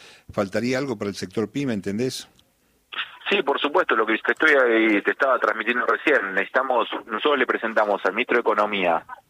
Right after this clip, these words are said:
Speaker 2: el jefe de gabinete de la Nación, Agustín Rossi,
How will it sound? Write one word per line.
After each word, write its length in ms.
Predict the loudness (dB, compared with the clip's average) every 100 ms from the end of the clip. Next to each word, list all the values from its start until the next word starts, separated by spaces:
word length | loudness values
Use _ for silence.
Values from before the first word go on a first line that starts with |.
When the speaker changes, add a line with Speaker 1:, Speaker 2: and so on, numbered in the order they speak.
| _
Speaker 2:
el 120 | -10 -4
jefe 300 | -4 -2 0
de 20 |
gabinete 680 | 0 2 -2 2 2 2 0
de 100 | -2
la 140 | 0 2
Nación, 320 | 0 0 2
Agustín 320 | 2 2 -2
Rossi, 420 | -2 -2 -2 -2